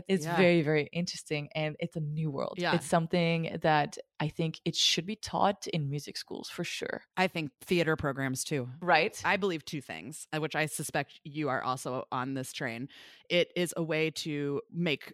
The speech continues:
Speaker 2: live performance relevant in a digital world,
Speaker 1: Mm-hmm.
Speaker 2: and it's a way to make it more valuable and drive people to it.
Speaker 1: There's also obstacles with it too, because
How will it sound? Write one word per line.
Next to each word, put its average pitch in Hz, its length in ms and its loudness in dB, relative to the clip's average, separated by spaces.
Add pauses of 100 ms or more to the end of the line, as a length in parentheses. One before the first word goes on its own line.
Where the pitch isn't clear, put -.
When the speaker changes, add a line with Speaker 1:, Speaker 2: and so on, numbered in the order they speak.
Speaker 2:
live 165 540 2
performance 170 640 -4 (120)
relevant 160 720 0
in 175 120 0
a 160 80 2
digital 147 420 -2
world, 170 400 -4 (220)
Speaker 1:
Mm-hmm. 170 180 -6
Speaker 2:
and 175 80 2
it's - 140 -2
a 175 60 2
way 156 200 2
to 165 220 0
make 202 140 4
it 185 60 -2
more 165 120 0
valuable 156 580 2
and 175 100 2
drive 151 280 2
people 156 300 -2
to 233 260 -2
it. 71 200 -6
Speaker 1:
There's 175 220 6
also 175 300 4
obstacles - 500 -2
with - 160 -2
it - 140 -4
too, 208 260 2
because 170 480 -2